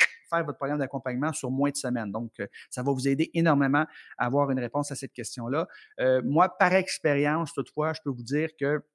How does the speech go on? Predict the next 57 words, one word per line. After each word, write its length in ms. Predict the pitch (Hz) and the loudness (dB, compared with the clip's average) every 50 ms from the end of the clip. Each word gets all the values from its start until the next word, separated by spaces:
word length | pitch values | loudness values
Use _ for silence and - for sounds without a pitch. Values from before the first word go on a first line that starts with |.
| _ _ _ _ _ _ _ _ _ _ _ _ _ _ _ - | _ _ _ _ _ _ _ _ _ _ _ _ _ _ _ -12
dépasser 600 | 139 127 160 165 165 175 160 151 - - 180 175 | -4 -2 0 4 6 6 6 6 4 2 0 0
deux 420 | 147 135 135 135 165 170 180 185 | 0 -2 2 6 8 10 10 10
à 100 | 151 - | 8 4
trois 360 | - - 160 156 151 143 156 | 2 2 4 6 6 6 6
heures 140 | 160 165 - | 4 2 2
par 160 | - 131 - | 0 -2 -2
semaine, 460 | - - 135 135 143 156 160 170 165 - - - - - _ - | -2 -2 0 0 0 0 0 -2 -4 -8 -10 -18 -20 -14 _ -2
euh, 140 | 131 131 143 | -2 0 0
les 180 | 143 143 143 135 | 0 0 0 0
gens 220 | 127 156 151 156 | 2 0 0 2
vont 120 | 156 131 | 0 -2
prendre 320 | - - - 165 160 160 143 | -2 -4 -8 -6 -6 -6 -4
du 80 | 135 | -4
retard 460 | 143 131 131 123 - 151 147 156 156 - | -4 -4 -4 -4 -4 -4 -4 -4 -4 -6
puis 80 | 143 | -6
ils 40 | 135 | -6
vont 100 | 135 131 | -6 -6
arrêter 280 | 131 131 131 123 - 139 | -6 -6 -8 -8 -10 -10
de 60 | - | -10
suivre 200 | - - 135 120 | -8 -8 -8 -8
votre 140 | 120 117 - | -8 -8 -8
formation. 520 | 131 123 123 113 110 - - - - - | -8 -6 -6 -6 -8 -10 -10 -12 -14 -12
Donc, 240 | 98 98 113 - - | -12 -12 -10 -8 -6
euh, 100 | 113 117 | -4 -4
on 40 | 117 | -4
veut 120 | 117 - | -4 0
pas 200 | - 147 147 - - - - - - | 2 2 2 2 0 -6 -10 -10 -4
faire 200 | - - 143 143 | 0 0 2 2
du 160 | 131 - 139 - - | 0 -2 -4 0 0
overwhelm, 600 | 160 160 151 160 156 147 165 180 202 214 208 175 | 2 4 4 6 6 6 6 6 4 4 2 2
on 80 | 147 131 | 0 0
veut 120 | 131 127 | -2 -2
pas, 200 | - 156 160 156 - - - - - - | 0 0 0 0 -2 -8 -18 -14 -8 -4
euh, 160 | 127 127 127 120 | -2 0 0 -2
surcharger 720 | - - 208 175 - - 185 160 151 139 147 180 185 - | -2 -4 -4 -2 2 2 2 4 2 2 0 0 0 0
les 220 | - 147 147 143 131 | 0 0 2 2 2
gens, 220 | 131 156 175 190 180 | 2 0 -2 -2 -2
puis 100 | - 135 | -4 -2
on 40 | |
veut 100 | 123 131 | 0 0
leur 100 | 139 135 | 0 0
donner 240 | 131 139 131 147 143 | 0 0 0 0 0
juste 220 | 135 156 190 - 165 | 0 0 -2 -2 -4
assez 180 | 143 - 160 | -4 -4 -6
de 60 | 147 | -10
contenu 360 | - - 147 - - 151 165 156 | -6 -4 -4 -4 -2 -4 -6 -8
pour 160 | - - _ | -8 -14 _
qu'ils 120 | - 147 135 | -2 -2 0
avancent, 380 | 127 123 135 156 160 151 - | 0 0 -2 -2 -4 -6 -8
puis 100 | - - | -14 -20
qu'ils 160 | - - - | -20 -20 -8
progressent, 400 | - 139 135 127 123 139 151 147 | -4 -2 -2 -2 -2 -4 -4 -6
puis 140 | - - - | -8 -10 -12
qu'ils 60 | - | -8
terminent 260 | - 123 123 131 131 123 | -6 -4 -4 -2 -2 -4
votre 160 | 120 117 - | -4 -4 -4
formation. 420 | 120 117 117 104 101 - - - | -4 -4 -4 -4 -6 -8 -12 -16